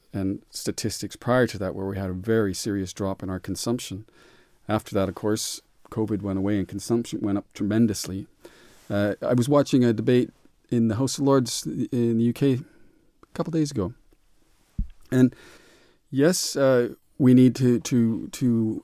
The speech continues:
kind of wean ourselves down a little bit on the way we use hydrocarbons and move on to renewables. But it, it's of strategic national interest to have energy security.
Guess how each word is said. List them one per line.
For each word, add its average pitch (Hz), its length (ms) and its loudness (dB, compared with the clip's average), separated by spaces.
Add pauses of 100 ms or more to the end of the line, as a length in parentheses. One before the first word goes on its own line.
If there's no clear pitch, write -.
(120)
kind 123 240 0
of 113 140 -4
wean 123 300 6
ourselves 110 460 2
down 120 260 4
a 113 60 4
little 110 180 0
bit 107 220 0
on 107 100 0
the 107 80 0
way 107 160 2
we 101 360 2
use 110 240 0
hydrocarbons 113 680 -2
and 107 140 0
move 110 140 0
on 113 160 2
to - 140 -12
renewables. 107 760 -2
But - 180 0 (600)
it, 123 180 4 (100)
it's - 160 -2
of 123 100 2
strategic 147 640 -2
national 127 420 2
interest 117 460 0
to - 60 -6
have 107 200 -2
energy 113 360 0
security. 107 640 -4